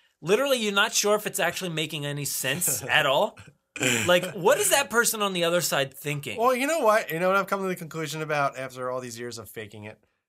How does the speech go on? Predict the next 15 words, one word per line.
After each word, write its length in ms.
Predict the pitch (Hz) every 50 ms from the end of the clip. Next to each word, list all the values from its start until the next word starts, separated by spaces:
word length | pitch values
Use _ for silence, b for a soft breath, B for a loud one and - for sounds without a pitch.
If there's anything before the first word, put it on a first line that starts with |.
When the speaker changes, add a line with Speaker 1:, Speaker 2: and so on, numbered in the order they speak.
| _ _ _
Speaker 2:
Um, 420 | - 131 127 123 120 113 117 - _ _ _ _ _ _ _ _ _ _ _ _ _ _ _ _ _ _ _
I 80 | - 214
have 100 | 285 330
a 60 | 339
feeling 300 | - - 247 226 208 190
that 180 | 175 151 135 - - _ _ _ _ _ _ -
other 160 | 135 151 190
people 380 | 180 220 240 233 262 277 254 - -
are 240 | 151 147 143 143 147
the 120 | 135 135
exact 380 | 123 110 104 110 120 117 113 -
same 200 | - 123 113 107
fucking 300 | - 107 101 - - 123
way. 160 | 147 165 165 131
Speaker 1:
<laughs> 200 | 175 175 170